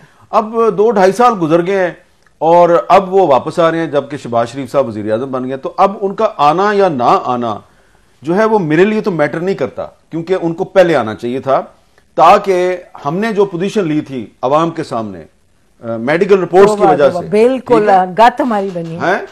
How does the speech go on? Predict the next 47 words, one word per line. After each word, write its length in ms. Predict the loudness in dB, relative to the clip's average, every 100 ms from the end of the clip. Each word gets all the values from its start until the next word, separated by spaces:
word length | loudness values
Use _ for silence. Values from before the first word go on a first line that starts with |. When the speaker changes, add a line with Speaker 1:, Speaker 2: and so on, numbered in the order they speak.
| -18 -4
Speaker 1:
मेडिकल 380 | 0 2 2 -2
रिपोर्ट्स 360 | 2 4 4
की 100 | 2
वजह 220 | 2 2 2
से। 180 | -2
Speaker 2:
बिल्कुल। 300 | -4 -4 -8 -8
Speaker 1:
तो 60 |
या 260 | 0 4 4
तो 240 | 2 2
नवाज 260 | 2 2 0
शरीफ 180 | -2 -6
साहब 140 | 0
आके 200 | 0 0
बताएं 360 | -4 -6 -6 -8 -14 -12
कि 60 |
वो 60 | -6
मेडिकल 360 | -4 -4 -6
रिपोर्ट्स 340 | -8 -4 -4 -2
गलत 220 | -2 -2
थी 280 | -4 -16 -18 _ _ _ _ _ _ -8
और 100 | 0
ये 120 | 2
भी 100 | 2
हमें 180 | 2 0
बताएं 340 | 0 2 0 -4 -6
कि 60 |
उनको 180 | -4 -4
किसने 320 | -6 -6 -6
कन्विंस 340 | -4 -4 -4 -2
किया 200 | -2 0
कि 80 |
आप 120 | 0 0
पाकिस्तान 380 | 0 -2 -8 -8
से 100 | -6
जाएं। 240 | -6 -8 -12 _ _ _ _
और 60 | -10
क्योंकि 220 | -8 -2
उससे 280 | -2 0 0
पहले 220 | 0 0
तो 100 | 2
आप 140 | 2 2
कहते 220 | 0 0
थे 100 | -2
कि 100 | -2
जनाब 300 | 0 2 2
मैं 340 | 0 -2 -2
तो 400 | 0 -2 -2 -6